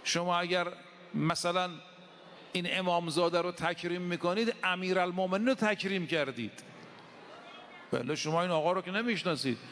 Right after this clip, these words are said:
میگید: «چون پسر امیرالمومنین است، من میام به زیارتش، چون پسر امام کاظم است، چون پسر امام رضاست.»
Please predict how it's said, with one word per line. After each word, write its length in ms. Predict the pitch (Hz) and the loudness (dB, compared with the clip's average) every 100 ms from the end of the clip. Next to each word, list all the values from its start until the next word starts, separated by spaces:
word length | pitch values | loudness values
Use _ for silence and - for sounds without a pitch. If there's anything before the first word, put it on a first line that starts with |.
| - - | -6 0
میگید: 240 | 156 202 | 2 2
«چون 280 | - 220 233 | 2 2 2
پسر 520 | 180 175 185 175 175 | 2 2 2 2 2
امیرالمومنین 1040 | 170 175 180 180 175 175 180 180 180 180 180 | 0 0 2 2 2 0 0 2 4 4 6
است، 440 | 240 262 240 - - - - - | 6 4 2 -2 -8 -14 -8 0
من 200 | 208 220 | 0 0
میام 320 | 214 214 208 | 2 2 2
به 80 | 190 | 0
زیارتش، 760 | 165 180 165 151 - 107 - - - - - - - - | 4 4 4 2 -2 -8 -8 -12 -16 -16 -18 -18 -10 0
چون 380 | - 208 233 226 | 2 4 2 2
پسر 520 | - 175 180 180 185 | 0 2 2 4 2
امام 340 | 175 170 175 | 4 4 4
کاظم 540 | 175 175 170 151 175 202 | 4 6 6 4 4 4
است، 420 | 233 220 - - | 4 2 -2 -4
چون 140 | 214 | -4
پسر 520 | 170 180 190 180 185 | -2 0 2 0 0
امام 320 | 180 170 170 175 | 0 2 4 4
رضاست.» 720 | 170 180 226 226 - - | 4 4 4 2 -2 -8